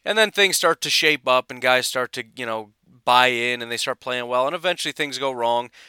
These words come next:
and you get rid of this guy because he's too mean, and the players aren't responding, and you get a guy like LaFleur that comes in, and he's everybody's buddy, and everybody loves it, and they, they ride high.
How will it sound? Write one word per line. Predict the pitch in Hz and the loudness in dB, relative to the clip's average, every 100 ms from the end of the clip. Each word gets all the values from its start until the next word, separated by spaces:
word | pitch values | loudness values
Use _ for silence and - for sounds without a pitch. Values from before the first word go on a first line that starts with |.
| _ | _
and | - 139 139 | -2 0 0
you | 139 | 0
get | 151 139 | 0 0
rid | 156 | 0
of | 151 | 0
this | 135 - | 0 2
guy | 135 131 | 2 2
because | 127 139 | -2 -4
he's | 135 - | -4 -4
too | - 156 | -8 -8
mean, | 127 123 120 | -4 -4 -2
and | 117 | -6
the | 117 | -6
players | - 143 127 | -2 0 0
aren't | 127 | -4
responding, | 110 - 113 117 120 | -6 -6 -4 -4 -8
and | 127 | -8
you | |
get | 139 | -4
a | 143 | 0
guy | 135 127 | 2 2
like | 120 113 | 0 -4
LaFleur | 113 117 120 - 233 202 | -10 -12 -12 -4 0 0
that | 135 - | 0 -2
comes | 123 113 | -6 -4
in, | 120 | -6
and | 123 | -6
he's | 127 127 | -6 -6
everybody's | 131 131 127 120 | -6 -4 -6 -8
buddy, | 110 120 117 120 - - - | -4 -2 -2 -4 -12 -14 -2
and | 165 | 4
everybody | 180 170 170 | 4 6 2
loves | 143 143 135 143 | 6 6 6 2
it, | 139 | -2
and | 135 | 2
they, | 135 131 | 2 2
they | 135 | -2
ride | 127 123 123 | 0 2 2
high. | 113 107 104 | 2 2 2